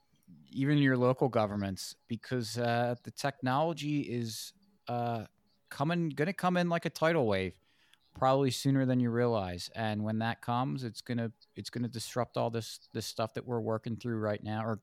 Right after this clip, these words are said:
or working through right now, and make life a lot better. So, uh, chin up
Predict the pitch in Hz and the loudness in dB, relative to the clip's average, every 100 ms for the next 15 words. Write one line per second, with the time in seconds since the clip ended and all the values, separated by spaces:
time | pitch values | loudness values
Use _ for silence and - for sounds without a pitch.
0 | - 120 104 131 127 117 - 123 110 104 | -6 -6 0 0 2 -2 -2 -2 0 -2
1 | 107 113 110 104 _ _ _ _ _ _ | -2 -4 -4 -6 _ _ _ _ _ _
2 | _ - 113 113 117 113 110 - 110 123 | _ -6 0 2 2 2 -2 -2 -2 -2
3 | - 123 120 131 110 110 - 123 110 101 | 0 0 2 2 0 0 2 2 0 -4
4 | - 110 104 98 92 - - 110 113 107 | -2 0 0 -2 -6 -14 -10 -4 -4 -4
5 | - 165 160 175 | 0 2 4 2